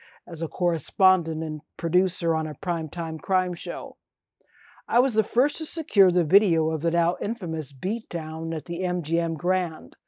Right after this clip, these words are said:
the first to get a hold of the search warrant affidavit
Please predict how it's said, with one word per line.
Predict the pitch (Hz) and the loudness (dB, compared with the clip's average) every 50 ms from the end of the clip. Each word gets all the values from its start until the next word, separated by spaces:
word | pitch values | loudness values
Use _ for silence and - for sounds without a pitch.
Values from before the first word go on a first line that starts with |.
| _ _ _ _ _ | _ _ _ _ _
the | - 170 170 | -4 -2 -2
first | - - - 180 175 170 160 - - | -2 0 2 4 4 4 2 0 -4
to | 170 | -4
get | 147 143 180 175 170 170 180 - - | 0 2 2 2 2 2 0 -2 -6
a | 175 175 160 | -8 -10 -10
hold | 147 - 185 185 180 175 170 | -10 -6 -4 -4 -2 -2 -2
of | 180 160 | -2 -2
the | 165 165 | -2 -4
search | 147 - - 196 190 190 185 - | -4 0 2 2 2 2 2 -2
warrant | 185 180 175 170 170 170 - | -2 -2 0 -2 -2 -4 -6
affidavit | 180 175 165 165 - 160 139 175 180 190 202 170 175 160 - | -6 -6 -4 -4 -6 -6 -4 0 0 0 0 0 -2 -6 -8